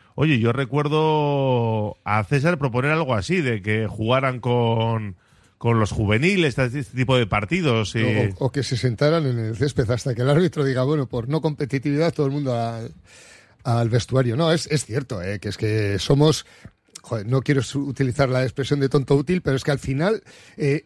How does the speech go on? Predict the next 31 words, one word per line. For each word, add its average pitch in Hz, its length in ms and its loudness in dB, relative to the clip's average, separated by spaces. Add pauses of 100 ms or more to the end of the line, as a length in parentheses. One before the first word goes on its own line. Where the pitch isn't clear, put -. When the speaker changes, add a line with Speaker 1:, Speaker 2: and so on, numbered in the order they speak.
Speaker 2:
como 156 280 4
necesitan 160 540 0
más 185 160 -2
partidos, 196 460 0
necesitan 185 420 -2
más 151 120 -2
rivales. 135 400 -2
Pero 127 220 0
si 131 180 -6
pudiesen 165 420 -2
jugar 214 240 0
solo 180 240 0
contra 143 260 -4
el 123 80 -2
Bayern, 160 420 2
Liverpool 160 400 0
y 139 60 -2
todos 160 240 -4
estos, 175 300 -4
nosotros 127 360 -6
les 196 100 -2
sobramos. 143 420 0
Speaker 1:
Hombre, 123 160 4
a 98 80 4
eso 98 180 4
van, 120 260 2
a 104 60 -4
eso 120 140 -2
Speaker 2:
Claro. 95 80 -4
Speaker 1:
aspiran. 123 420 2 (220)
Speaker 2:
Y, 151 240 0